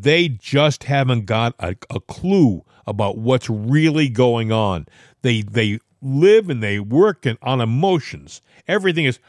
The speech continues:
"Oh, I don't like how Trump looks. His hair is orange, and Trump says so many egotistical things." I don't give a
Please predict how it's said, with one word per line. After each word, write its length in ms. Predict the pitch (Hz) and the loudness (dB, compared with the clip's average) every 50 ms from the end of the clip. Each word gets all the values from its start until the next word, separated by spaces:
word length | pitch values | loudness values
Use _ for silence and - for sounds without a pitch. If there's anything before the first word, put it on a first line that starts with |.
| _ _ - | _ _ -6
"Oh, 340 | 208 214 196 170 151 120 - _ _ _ | -2 0 0 0 0 -2 -4 _ _ _
I 120 | - 202 226 | -4 -2 0
don't 180 | 220 196 175 175 | 0 0 0 0
like 220 | 175 175 175 - | -2 -2 -4 -4
how 180 | - 156 147 135 | -2 -2 -2 -4
Trump 380 | - - - 180 170 165 151 - | -4 -4 -2 -2 -2 -2 -2 -4
looks. 460 | 139 139 156 170 143 117 - - - _ _ - _ | -4 0 2 2 2 0 -2 -6 -20 _ _ -20 _
His 260 | - - 196 180 143 - | 0 2 2 2 2 -2
hair 500 | - - 226 226 220 196 175 151 131 - _ - - - | -6 -4 0 0 2 2 2 2 0 -2 _ -14 -10 -6
is 160 | 147 143 - | -4 -4 -4
orange, 640 | - 165 208 220 208 202 175 143 131 120 123 - _ _ _ _ - | -2 -2 -2 0 0 0 0 0 0 0 -4 -6 _ _ _ _ -8
and 160 | 156 156 156 | -6 -6 -6
Trump 360 | - - - 233 247 233 165 | -6 -4 -4 -4 -4 -4 -6
says 360 | - - - 202 196 190 170 - | -10 -8 -4 -2 -2 -2 -4 -6
so 180 | - - 196 | -6 -6 -6
many 220 | 214 226 214 190 185 | -4 -4 -4 -4 -4
egotistical 920 | 147 - 175 220 202 160 180 156 - - 185 185 151 - 170 139 160 147 | -4 -4 -6 -6 -4 -2 -4 -4 -2 0 -2 -2 -2 -4 -6 -4 -4 -2
things." 260 | 131 - 165 156 - - _ _ _ _ _ _ | -2 -2 -4 -4 -4 -6 _ _ _ _ _ _
I 140 | - 180 214 | -8 -6 -4
don't 260 | 226 233 202 156 120 | -2 -2 -4 -4 -6
give 240 | - - 151 135 131 | -8 -8 -8 -6 -6
a 100 | 131 120 | -6 -8